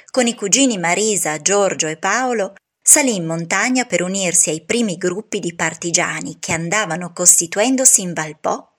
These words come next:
e in Val Pellice. Sergio fu tra i primi a salire ai sap in Valle Angrogna e cadde nel corso del primo attacco alla caserma della milizia confinaria di Bobbio Pellice,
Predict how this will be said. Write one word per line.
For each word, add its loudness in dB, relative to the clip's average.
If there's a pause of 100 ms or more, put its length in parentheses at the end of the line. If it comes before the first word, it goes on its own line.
e -8
in -8
Val -6
Pellice. -6 (500)
Sergio 2 (140)
fu -2
tra 2
i -4
primi -2
a -2
salire 2
ai 0
sap 2 (180)
in -6
Valle 0
Angrogna -2 (400)
e -8
cadde -2
nel -6
corso 2
del -2
primo -2
attacco -4
alla 0
caserma 2
della -2
milizia -2
confinaria -2
di -6
Bobbio 0
Pellice, -4